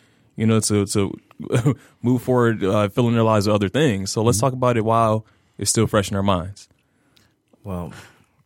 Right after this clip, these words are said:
Speaker 3: I believe one way I look at it is from a psychological view, and th-, this is drawing from personal experience. This might be, might add some levity to this, but when I was in high school, and I'd be a little stressed, you know, whether it's, you know, some,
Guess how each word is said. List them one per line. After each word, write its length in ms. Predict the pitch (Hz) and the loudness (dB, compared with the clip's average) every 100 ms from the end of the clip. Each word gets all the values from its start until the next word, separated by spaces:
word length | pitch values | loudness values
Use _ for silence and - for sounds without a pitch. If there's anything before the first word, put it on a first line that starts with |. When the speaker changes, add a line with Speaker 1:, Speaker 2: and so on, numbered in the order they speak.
| _ | _
Speaker 3:
I 80 | 92 | -12
believe 320 | 85 98 87 | -4 -2 0
one 200 | 87 87 | 2 2
way 140 | 80 78 | 4 4
I 60 | |
look 260 | 76 78 76 | 4 0 0
at 140 | 76 | 0
it 80 | 73 | 0
is 160 | 65 69 | -2 -4
from 220 | - 67 | -6 -6
a 20 | |
psychological 1120 | 67 - 78 71 73 76 - - - 69 65 - - - | -2 -2 0 0 -2 -2 -4 -8 -6 -6 -6 -10 -20 -20
view, 420 | - 80 76 73 71 - - _ _ _ _ _ _ _ | -10 -4 -2 -2 -8 -20 -20 _ _ _ _ _ _ _
and 160 | - 95 | -2 0
th-, 120 | 110 | 0
this 180 | 87 120 | 0 0
is 100 | 113 | 0
drawing 300 | 92 92 90 | 2 2 2
from 260 | 80 85 78 | 0 -4 -4
personal 420 | - 78 - 71 | 0 -2 0 -6
experience. 580 | 64 - 80 73 67 - - - - - _ _ - - _ - - - - _ _ _ _ _ - - _ | -6 -6 -4 -2 -2 -6 -14 -20 -20 -20 _ _ -18 -18 _ -20 -20 -20 -20 _ _ _ _ _ -20 -20 _
This 120 | - - | -14 -6
might 200 | 180 120 | -6 -6
be, 140 | - - | -10 -14
might 260 | - 151 131 | -4 -2 0
add 180 | 107 95 | 0 -2
some 160 | 104 | -2
levity 320 | 92 98 87 80 | 0 0 0 -4
to 120 | 87 | -4
this, 180 | 80 - | -6 -4
but 240 | - 82 | -6 -4
when 100 | 139 | -4
I 80 | 160 | -4
was 160 | 160 | -4
in 80 | 143 | -4
high 160 | 113 98 | -2 -2
school, 520 | - 92 87 85 85 _ _ | -4 -6 -4 -4 -6 _ _
and 160 | 104 | -4
I'd 160 | 107 110 | -2 -2
be 80 | 107 | -2
a 40 | |
little 200 | 98 101 | 0 0
stressed, 580 | 92 - 92 85 80 - | -2 -4 -2 -2 -2 -6
you 80 | 82 | -8
know, 80 | 78 | -6
whether 320 | 82 87 85 | -4 -2 -2
it's, 160 | 80 73 | -4 -6
you 60 | 73 | -8
know, 140 | 69 | -8
some, 300 | - 76 69 | -8 -10 -10